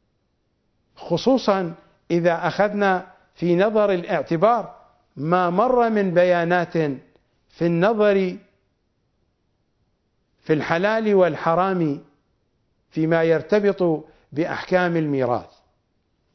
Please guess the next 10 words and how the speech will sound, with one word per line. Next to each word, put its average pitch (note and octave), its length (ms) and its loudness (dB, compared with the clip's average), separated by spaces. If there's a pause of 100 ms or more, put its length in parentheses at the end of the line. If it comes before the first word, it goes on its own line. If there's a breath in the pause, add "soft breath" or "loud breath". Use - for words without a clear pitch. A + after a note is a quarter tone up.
(2000)
إن E3 160 2
الله A3 500 2 (520)
أدخل G#3+ 440 0
الزوج F3+ 580 2 (680)
والمرأة F#3 600 2
على E3+ 400 2
جميع G#3+ 520 0
أهل F3+ 200 2
المواريث E3 680 2 (1040)
فلم F#3+ 480 0